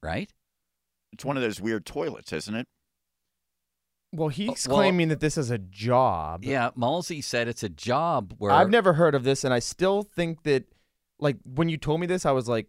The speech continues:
Speaker 3: "This sounds like something," w-, the way you said is
Speaker 1: Wait a second.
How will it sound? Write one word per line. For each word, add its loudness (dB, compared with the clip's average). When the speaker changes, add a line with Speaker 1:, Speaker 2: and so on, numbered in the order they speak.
Speaker 3:
"This -8
sounds -2
like -2
something," -6
w-, -6
the 0
way 0
you 0
said 2
is 6
Speaker 1:
Wait 4
a 0
second. -4